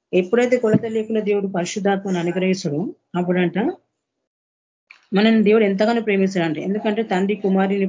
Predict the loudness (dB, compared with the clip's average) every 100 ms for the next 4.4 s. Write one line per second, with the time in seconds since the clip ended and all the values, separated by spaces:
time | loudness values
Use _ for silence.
0 | 2 2 2 0 -2 -2 -2 0 -2 -2
1 | -6 -8 _ _ _ -2 2 2 0 -2
2 | -2 0 0 -2 -2 -2 -4 -4 -6 -6
3 | -10 -20 -16 -4 4 6 6 2 2 2
4 | 2 0 -2